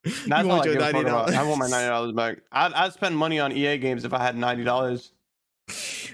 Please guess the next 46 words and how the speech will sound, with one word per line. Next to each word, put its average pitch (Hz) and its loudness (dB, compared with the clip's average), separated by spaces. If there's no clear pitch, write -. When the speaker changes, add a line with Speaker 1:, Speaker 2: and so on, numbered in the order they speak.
Speaker 1:
Uh, 247 0
yo, 175 2
bro, 160 -4
you 175 -4
go, 208 0
this 269 -2
is 294 -6
gonna 233 0
honestly 208 2
be 190 -2
the 170 0
preface 175 -2
of 156 -8
every 175 -2
E 180 -2
A 165 -4
interaction 160 -2
you 143 -6
have 143 -4
with 131 -6
reps 139 -8
and 143 -8
stuff. 135 -2
Like, 135 -4
"Hey, 180 -2
yo, 156 0
bro, 139 -2
listen, 180 0
man, 165 -2
you, 381 -6
by - 2
any - 2
Speaker 2:
<laughs> - 2
Speaker 1:
chance, - 2
you - 2
got, - 2
like, - -
Speaker 2:
Ninety - -
dollars, - 2
Speaker 1:
ninety 233 4
dollars 226 2
Speaker 2:
man. 240 0
Speaker 1:
on 262 -2
you, 262 -2
bro? 269 0
You - -4